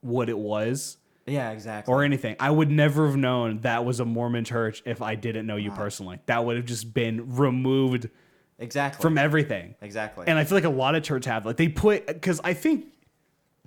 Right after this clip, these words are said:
Speaker 1: actually, I don't know if your church says, uh, "We welcome visitors."
Speaker 2: It
Speaker 1: I
Speaker 2: says
Speaker 1: know it's
Speaker 2: "Visitors welcome."
Speaker 1: vi-, it does. So I think
Speaker 2: Yeah.
Speaker 1: that's pretty common. I think most
Speaker 2: Yeah.
Speaker 1: churches. And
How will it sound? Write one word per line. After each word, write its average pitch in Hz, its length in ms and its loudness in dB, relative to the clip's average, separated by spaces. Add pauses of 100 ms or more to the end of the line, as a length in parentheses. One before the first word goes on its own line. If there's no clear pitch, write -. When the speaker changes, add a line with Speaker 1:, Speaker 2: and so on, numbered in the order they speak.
(420)
Speaker 1:
actually, 151 340 -2
I 147 40 2
don't 196 140 0
know 170 120 2
if 180 120 -6
your 127 80 -2
church 113 500 -10
says, 110 580 -8 (160)
uh, 107 220 -10
"We 110 100 -8
welcome 104 360 -6
visitors." 98 540 -12 (160)
Speaker 2:
It 131 60 -2
Speaker 1:
I 123 40 0
Speaker 2:
says - 20 0
Speaker 1:
know 139 140 0
it's 120 120 -4
Speaker 2:
"Visitors 95 240 -14
welcome." 98 380 -8
Speaker 1:
vi-, 135 140 0
it 127 40 -2
does. 131 260 0 (100)
So 185 200 6
I 175 40 6
think 202 140 2
Speaker 2:
Yeah. 190 60 4
Speaker 1:
that's - 120 -8
pretty 147 220 0
common. 110 360 -4
I - 20 -14
think 113 140 -6
most 110 300 -4
Speaker 2:
Yeah. 104 120 -4
Speaker 1:
churches. 107 420 -4 (340)
And 147 220 2